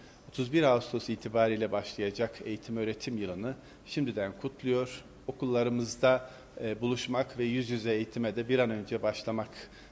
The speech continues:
e, temennisini, e, iletmek istiyorum. Toplumun her bir bireyini salgınla mücadele kapsamında da sorumluluk almaya davet ediyorum. E,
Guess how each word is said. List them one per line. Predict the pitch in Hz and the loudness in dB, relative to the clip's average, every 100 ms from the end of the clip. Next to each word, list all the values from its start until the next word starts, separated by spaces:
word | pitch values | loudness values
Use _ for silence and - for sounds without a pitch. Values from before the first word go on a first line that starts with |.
| - | -10
e, | 113 104 | -4 -4
temennisini, | 101 123 117 110 101 - - 107 131 - - - - | -2 -2 0 0 -2 -4 -2 -2 -4 -8 -20 -20 -8
e, | 110 | -4
iletmek | 101 127 123 127 127 | 2 2 2 0 -4
istiyorum. | - - 123 120 127 127 - - - - | -4 -2 0 0 0 -6 -14 -20 -14 -2
Toplumun | 139 139 143 139 | 0 0 0 4
her | 139 143 139 | 6 6 6
bir | 127 | 4
bireyini | 117 117 113 123 135 | 4 4 4 2 0
salgınla | - 127 123 127 127 | 4 4 4 2 0
mücadele | 120 120 120 117 117 120 | 0 2 2 2 0 -2
kapsamında | - 113 - 113 113 110 104 | -4 -6 -4 -2 0 0 2
da | 98 113 - - - | 2 0 -4 -18 -14
sorumluluk | - 135 139 135 131 - | 0 2 4 2 0 2
almaya | 113 104 101 107 113 - | 0 0 -4 -4 -6 -2
davet | 117 113 107 107 | 2 4 2 -4
ediyorum. | 92 92 85 87 - - - - - 120 | -6 -6 -6 -10 -16 -20 -20 -20 -4 -2
E, | 117 | -2